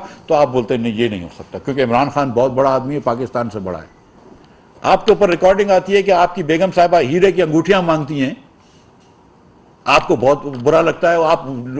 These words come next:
अफसरों को निकाल देते हैं, आप हीरे की अंगूठी दो ना चंदे में, दो ना वो पांच कैरेट की अंगूठी, दो ना फ्लड्स को, रेफ्यूजीज को।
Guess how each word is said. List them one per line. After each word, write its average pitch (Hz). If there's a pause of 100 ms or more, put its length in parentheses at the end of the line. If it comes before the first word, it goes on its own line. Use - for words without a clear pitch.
अफसरों 208
को 220
निकाल 151
देते 156
हैं, 202 (180)
आप 160
हीरे 190
की 196
अंगूठी 202 (140)
दो 277
ना 302
चंदे 247
में, 233
दो 240
ना 285
वो 254
पांच 214
कैरेट 185
की 160
अंगूठी, 139 (680)
दो 285
ना 247
फ्लड्स 185
को, 151
रेफ्यूजीज 135
को। 101